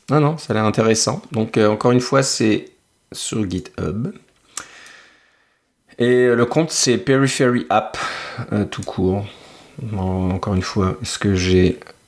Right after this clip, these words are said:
un nom de développeur ? Non, c'est une organisation. Alors, je sais pas si c'est, c'est une compagnie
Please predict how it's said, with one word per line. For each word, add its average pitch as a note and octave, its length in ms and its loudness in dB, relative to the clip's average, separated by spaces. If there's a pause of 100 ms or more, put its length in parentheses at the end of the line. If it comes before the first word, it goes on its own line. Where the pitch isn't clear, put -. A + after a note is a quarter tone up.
(460)
un G2 100 2
nom F#2+ 220 2
de F#2 60 0
développeur ? G2+ 1000 2 (1500)
Non, G2 220 -2
c'est - 260 -2
une F#2+ 100 4
organisation. G2+ 1200 2
Alors, G2 180 -2
je G2+ 100 -4
sais - 160 -6
pas G#2+ 180 -2
si - 240 -4
c'est, G2 80 -2
c'est - 160 -4
une G2 140 -2
compagnie G#2 800 -4